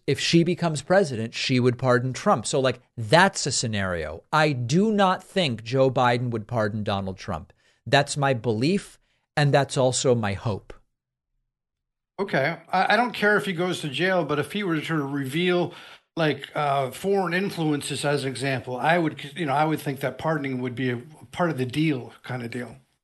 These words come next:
Speaker 1: You're saying that there could be a deal made where Trump would, would make some revelations in exchange for a pardon?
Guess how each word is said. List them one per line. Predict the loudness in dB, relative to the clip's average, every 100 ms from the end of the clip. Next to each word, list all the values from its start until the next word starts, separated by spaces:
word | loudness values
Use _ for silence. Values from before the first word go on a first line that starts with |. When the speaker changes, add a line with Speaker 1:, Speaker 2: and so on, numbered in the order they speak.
| _ _
Speaker 1:
You're | 4 4
saying | 6 4 4 0 2
that | 2 2
there | 2 2
could | 2 0
be | 2
a | 2
deal | 2 2 4
made | 4 2 2 2
where | 4 2
Trump | 2 0 2 0
would, | 0 0 0 -2
would | 0
make | 2 2 2
some | 0 0 2
revelations | 2 2 0 -2 -2 -4 -2
in |
exchange | -4 -6 -2 0 2 0 -2
for | 2 2
a |
pardon? | 2 2 4 2